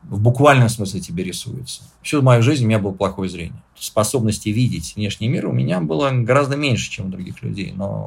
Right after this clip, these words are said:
воображение работает и у меня тоже. Если кто-то наденет на меня вот этот самый аппарат в М Р Т, я лягу, а ты будешь вести мне коуч-сессию, то у меня будут активироваться те же самые участки мозга, что у человека, который прекрасно видит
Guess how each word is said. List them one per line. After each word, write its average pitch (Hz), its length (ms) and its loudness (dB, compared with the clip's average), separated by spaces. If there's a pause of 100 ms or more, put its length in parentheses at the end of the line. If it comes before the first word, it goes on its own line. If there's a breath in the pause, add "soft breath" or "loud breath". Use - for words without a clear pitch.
воображение 110 680 0
работает 107 520 -2
и 110 40 -6
у 107 40 -4
меня 110 240 0
тоже. 92 300 -6
Если - 180 -8
кто-то 120 260 -2
наденет 113 460 0
на 110 60 -4
меня 107 240 0
вот 101 160 -6
этот - 240 -14
самый - 300 -10 (180)
аппарат 214 500 6 (160)
в 113 60 0
М 117 100 6
Р 135 100 6
Т, 208 220 6 (140)
я 104 240 -4
лягу, 147 400 6
а 110 100 -2
ты 135 80 2
будешь 117 220 4
вести 117 180 0
мне 110 140 4
коуч-сессию, 101 600 0 (160)
то 139 540 6
у 104 80 0
меня 190 540 8
будут 165 240 2
активироваться 143 960 4
те 160 160 2
же 160 80 4
самые 143 280 4
участки 120 360 2
мозга, 175 480 4 (100)
что - 260 2
у - 60 4
человека, 135 380 4
который 104 420 -2 (140)
прекрасно 123 580 6
видит 101 340 0